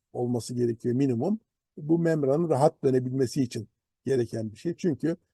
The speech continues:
böyle kalın bir, e, örtüyü döndürmeye çalış-, e, çalıştığınız zaman tam doksan derece döndürseniz bile, e, mutlaka arada boşluk kalır ve, e, riskli noktalar oluşur. O nedenle pah yapmak gerekiyor. Birçok yerde pah yapılmadığını görüyoruz.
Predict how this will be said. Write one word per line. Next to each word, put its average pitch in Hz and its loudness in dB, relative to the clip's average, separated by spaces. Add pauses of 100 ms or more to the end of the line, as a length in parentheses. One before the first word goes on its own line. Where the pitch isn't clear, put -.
(120)
böyle 156 4
kalın 165 2
bir, 131 -8
e, 135 0
örtüyü 135 0
döndürmeye 147 2
çalış-, 135 -4 (140)
e, 135 -2
çalıştığınız 139 -4
zaman 135 0
tam 165 0
doksan 147 2
derece 143 4
döndürseniz 147 0
bile, 147 2 (520)
e, 135 6
mutlaka 151 2
arada 139 6
boşluk - 2
kalır 143 0
ve, 165 2
e, 143 -4 (540)
riskli 135 -4
noktalar 131 2
oluşur. 117 -2 (360)
O 156 -2
nedenle 143 2
pah 156 4
yapmak 143 -2
gerekiyor. 135 0
Birçok 160 -4
yerde 135 2
pah 135 0
yapılmadığını 135 0
görüyoruz. 131 2